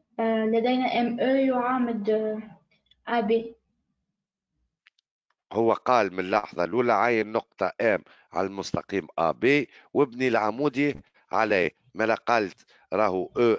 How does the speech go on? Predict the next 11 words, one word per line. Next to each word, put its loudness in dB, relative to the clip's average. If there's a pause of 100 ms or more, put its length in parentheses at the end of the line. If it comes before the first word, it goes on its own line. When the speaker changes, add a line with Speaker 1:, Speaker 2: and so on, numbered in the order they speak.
(100)
Speaker 2:
إف 2
هذايا 0 (300)
عمودي -2
على 2
أ، 2 (1500)
أ 2
بي 2
Speaker 1:
إم. 4
Speaker 2:
ولا 6
على 4
أ، 4